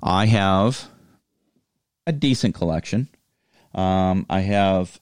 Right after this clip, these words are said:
a lot of the stuff that came out in the nineties and two thousands still in boxes. Uh, I have some original Adventure Team stuff from the early seventies,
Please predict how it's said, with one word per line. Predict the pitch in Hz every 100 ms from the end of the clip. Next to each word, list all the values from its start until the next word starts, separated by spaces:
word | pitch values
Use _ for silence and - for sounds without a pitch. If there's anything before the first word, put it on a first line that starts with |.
| -
a |
lot | 92 101 113
of | 123
the | 117
stuff | 107 - 110
that | 104
came | - 101 95
out | 95 98 -
in | 92
the | 87
nineties | 87 87 92 95 92
and | 98
two | 110
thousands | 101 78 69 80 90
still | - - 95
in | 120
boxes. | 123 87 87 104 147 - _ _ _ _ _ _ _
Uh, | 90 92 -
I | 98
have | 101
some | - 98
original | 95 95 113 107 -
Adventure | 85 87 90 101
Team | - 104 104 123 -
stuff | - 98 101
from | - 92
the | 85 -
early | 87 98
seventies, | - 85 80 85 117 147 -